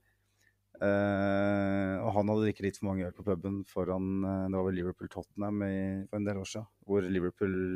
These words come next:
tror jeg, vinner, eh, to null. Eh, det var liksom f-, rett før Klopp sin fotball virkelig slo gjennom, og da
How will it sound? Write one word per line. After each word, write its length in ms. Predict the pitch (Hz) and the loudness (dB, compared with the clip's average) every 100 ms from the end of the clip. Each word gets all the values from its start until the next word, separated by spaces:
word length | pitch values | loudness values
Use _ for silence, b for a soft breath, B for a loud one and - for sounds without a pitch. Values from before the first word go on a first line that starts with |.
| 92 - - | -4 -8 -6
tror 180 | 95 98 | -2 0
jeg, 80 | 92 | 0
vinner, 420 | 90 92 90 90 | -2 -2 0 -2
eh, 100 | 87 _ _ _ _ | -4 _ _ _ _
to 180 | - 104 | 0 4
null. 200 | 104 110 - _ b b b b b b - | 4 2 -2 _ b b b b b b -8
Eh, 120 | 107 | -2
det 80 | 104 | 2
var 100 | 107 | 4
liksom 160 | 101 107 | 2 -2
f-, 140 | - 87 | -6 -6
rett 240 | - - | -6 -4
før 160 | - 104 | 0 2
Klopp 220 | - 92 - | 2 0 0
sin 220 | 107 98 | 0 0
fotball 320 | 101 - 95 | -2 -2 0
virkelig 520 | 104 90 - - 98 - | 0 -2 -6 -4 -2 0
slo 120 | 95 | 0
gjennom, 260 | 92 110 104 | 2 2 4
og 80 | |
da 80 | 98 | 4